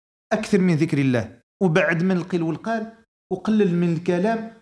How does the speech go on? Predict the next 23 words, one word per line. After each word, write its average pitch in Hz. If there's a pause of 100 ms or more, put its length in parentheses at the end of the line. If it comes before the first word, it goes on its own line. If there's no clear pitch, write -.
(120)
ولا 185
تتكلم 190
إلا 190
فيما 190
فيه 180
رضا 175
الله 156
سبحانه 117
وتعالى. - (600)
Prophète 180
عليه 175
الصلاة 170
والسلام 170
nous 151
dit 214
dans 151
ce, 156 (100)
dans 143
ce 143 (100)
hadith, 208 (640)
Il 147
lui 151
dit, « 226